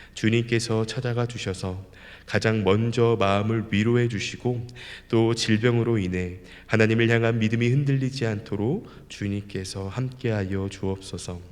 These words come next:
또 몸의 질병도 주님께서 깨끗하게 치료하여 주옵소서.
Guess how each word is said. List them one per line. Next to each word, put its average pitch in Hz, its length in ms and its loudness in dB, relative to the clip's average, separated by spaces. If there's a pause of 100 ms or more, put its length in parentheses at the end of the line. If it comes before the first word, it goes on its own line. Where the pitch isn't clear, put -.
(520)
또 107 140 4
몸의 113 320 6
질병도 107 880 0
주님께서 101 880 -4
깨끗하게 135 880 -2
치료하여 101 760 -2
주옵소서. 92 720 -8